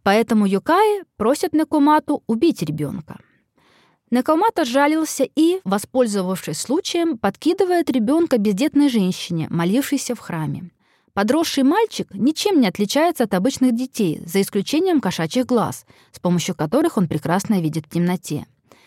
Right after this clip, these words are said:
Несмотря на то, что из-за своей необычной внешности мальчик становится изгоем в человеческом обществе, он отказывается вступать на путь злодея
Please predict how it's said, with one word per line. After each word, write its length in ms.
Несмотря 360
на 120
то, 280
что 180
из-за 160
своей 400
необычной 520
внешности 580
мальчик 340
становится 540
изгоем 360
в 60
человеческом 680
обществе, 520
он 160
отказывается 720
вступать 400
на 140
путь 140
злодея 520